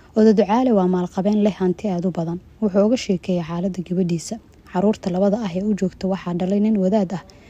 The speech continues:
oo ay dileen dhalinyaro uu kitaab u aqrin jiray oo la marin habaabiyey. Waa kuwa dilay Samatar aabihiis oo kale. Geerida wadaadka kadib, oday Ducaale ayaa gabadhiisii iyo ilmaheedaba kafaalo qaaday oo masruufi jiray,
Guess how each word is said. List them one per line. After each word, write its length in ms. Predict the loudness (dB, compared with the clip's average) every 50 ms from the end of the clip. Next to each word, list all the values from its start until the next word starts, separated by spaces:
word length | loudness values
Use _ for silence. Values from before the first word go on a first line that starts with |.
| -20 -20 -2 2
oo 100 | 4 4
ay 160 | 4 4 2 2
dileen 320 | 4 6 6 6 6 6
dhalinyaro 360 | 4 2 4 4 4 4 2 2
uu 120 | 0 -2
kitaab 380 | -4 -6 -6 -2 -2 -2 -2 -2
u 60 | -4
aqrin 320 | -4 -6 -4 0 0 0
jiray 300 | 0 0 0 0 0 -2 -4 -10 -20 -20 -20 -20 -20 -18 -6
oo 160 | 0 2 2 4
la 100 | 4 2
marin 280 | 2 0 0 -2 -4 -4
habaabiyey. 580 | -4 -4 -2 -2 -2 -2 0 0 0 0 0 -2 -6 _ _ -6 4
Waa 140 | 4 4 4
kuwa 280 | 4 4 4 6 6 6
dilay 360 | 4 2 0 0 0 0 -2 -4 -8 -18 -20 -20 _ _ -20 -20 -18
Samatar 400 | -2 2 4 4 4 4 2 0 0
aabihiis 480 | 0 -2 -2 -2 -2 -2 -4 -4 -6
oo 80 | -8 -8
kale. 280 | -6 -2 -2 -2 -2 -2 -8 -20 _ -6 -4
Geerida 440 | 2 4 6 6 6 6 4 4 4
wadaadka 380 | 4 4 4 4 4 2 -2 -4
kadib, 280 | -2 -2 -2 -2 -2 -6 -8 -16 -12 -4
oday 180 | -2 0 0 0
Ducaale 380 | 0 -2 -2 0 0 0 0
ayaa 220 | 0 0 0 0 0
gabadhiisii 580 | 0 0 0 2 2 2 0 0 -2 -2 -2 0
iyo 100 | 2 2
ilmaheedaba 500 | 2 2 2 2 2 2 0 0 -2 -4 -8 -12 -18 -20 -20 -20 -20 -20 -4
kafaalo 400 | -2 -2 2 2 2 2 2 0
qaaday 340 | 0 -2 -4 -4 -2 -2 -2
oo 140 | -2 -2 -2
masruufi 500 | -2 -4 -4 -4 -2 -2 -2 0 0 -4
jiray, 300 | -4 -4 -4 -4 -4 -6